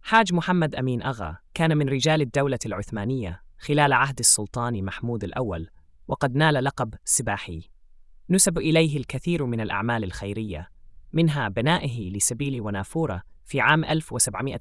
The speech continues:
وواحد وأربعين لتوفير مياه المنطقة، كما أضاف مدرسة لخدمة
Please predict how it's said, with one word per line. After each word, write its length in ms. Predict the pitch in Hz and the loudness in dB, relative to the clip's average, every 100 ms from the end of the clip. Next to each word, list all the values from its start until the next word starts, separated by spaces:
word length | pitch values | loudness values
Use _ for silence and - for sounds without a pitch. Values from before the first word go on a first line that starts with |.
| 107 | -6
وواحد 500 | 101 123 131 117 101 | -2 0 0 -4 -6
وأربعين 640 | 101 - 95 147 120 90 - | -6 -4 -4 -2 -4 -6 -8
لتوفير 580 | 135 - 117 - 156 143 | -8 -4 -4 -2 -4 -2
مياه 340 | 123 120 120 | -2 -2 -4
المنطقة، 580 | 113 101 123 98 - 87 - - - - - | -4 -6 -6 -8 -12 -14 -14 -20 -20 -20 0
كما 320 | 208 202 175 | 4 4 4
أضاف 280 | 131 143 - | 4 2 2
مدرسة 480 | 110 104 151 - 90 - - | -4 -2 0 -2 -4 -12 -14
لخدمة 460 | 104 - 120 98 | -10 -8 -6 -6